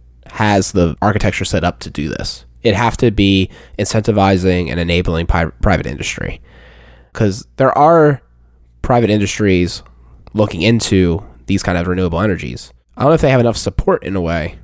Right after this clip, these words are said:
And this is an interesting problem too, because even if you have a renewable energy, let's say, like, you crack the code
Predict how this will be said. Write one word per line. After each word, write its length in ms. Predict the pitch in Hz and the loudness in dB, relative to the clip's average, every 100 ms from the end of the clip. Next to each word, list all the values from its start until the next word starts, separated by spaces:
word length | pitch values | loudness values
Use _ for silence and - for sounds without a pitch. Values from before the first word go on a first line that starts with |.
| - _ _ | -20 _ _
And 120 | 175 214 | 0 2
this 160 | 247 | 2
is 140 | 294 - | 2 0
an 160 | 151 | 0
interesting 400 | 160 180 - 123 | 0 -2 -2 -2
problem 320 | 117 104 117 | 0 0 0
too, 260 | 107 110 123 | -4 -2 -2
because 560 | 143 113 120 107 104 - - - - - - - _ _ - | -2 0 2 2 0 -6 -18 -20 -20 -20 -20 -20 _ _ 0
even 260 | 226 285 196 | 2 2 2
if 440 | 120 175 - - | 2 0 -4 -6
you 140 | 127 123 | 0 2
have 140 | 127 | 4
a 40 | |
renewable 380 | 120 113 123 104 | 4 4 2 0
energy, 340 | 98 110 135 127 | -2 -2 -2 -4
let's 160 | 113 | -4
say, 180 | - 131 | -2 0
like, 180 | 120 95 | 0 0
you 80 | 113 | -2
crack 300 | - 107 - | 0 0 0
the 60 | - | -2
code 460 | - 87 98 131 | 0 2 2 0